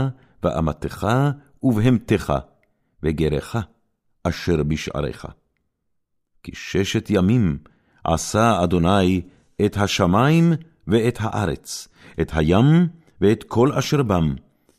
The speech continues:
וינח ביום השביעי. על כן ברך אדוני את יום השבת, ויקדשהו. אשרי תמימי דרך, ההולכים בתורת אדוני.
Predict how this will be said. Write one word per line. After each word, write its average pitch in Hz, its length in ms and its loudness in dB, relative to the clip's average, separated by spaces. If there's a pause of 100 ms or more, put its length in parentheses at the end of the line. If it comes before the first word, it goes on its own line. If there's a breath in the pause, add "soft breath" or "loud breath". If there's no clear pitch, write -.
וינח 76 760 -6 (320)
ביום 95 460 0
השביעי. 69 600 -6 (880)
על 69 160 -10 (160)
כן 117 180 -2 (760)
ברך 85 640 -6
אדוני 69 680 -4
את - 160 -10
יום 78 180 -2
השבת, 73 680 -10 (540)
ויקדשהו. 90 1040 -2 (1000)
אשרי 131 720 2
תמימי 131 640 4
דרך, 101 580 -2 (540)
ההולכים 85 680 2 (340)
בתורת 87 560 0
אדוני. 73 460 -4